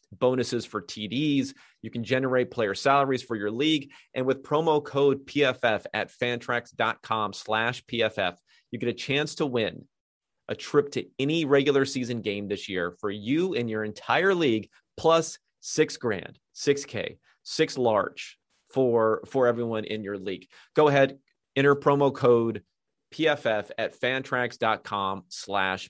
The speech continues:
P F F. Okay, let's get into it. And the first game I wanna talk about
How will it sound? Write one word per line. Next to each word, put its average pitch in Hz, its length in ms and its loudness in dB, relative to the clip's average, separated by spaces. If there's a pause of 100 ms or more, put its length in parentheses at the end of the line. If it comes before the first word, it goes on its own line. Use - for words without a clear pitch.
P 107 400 -12
F 90 320 -4 (180)
F. - 340 -6 (540)
Okay, 143 140 2
let's 151 180 2
get 117 120 -2
into 92 200 -10
it. - 160 -14
And 127 180 -4
the 127 60 -10
first 208 220 0
game 185 140 0
I 160 40 2
wanna 151 160 2
talk 113 200 2
about 107 300 -2